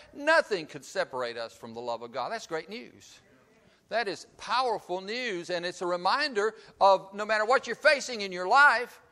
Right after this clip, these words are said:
no matter what you're going through, it's not more powerful than God.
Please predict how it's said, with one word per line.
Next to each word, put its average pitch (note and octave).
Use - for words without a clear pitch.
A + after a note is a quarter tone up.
no G#3+
matter A3
what C4+
you're A#3+
going A3+
through, D#3
it's C#3
not D#3
more C#3
powerful B2+
than A#2
God. G#2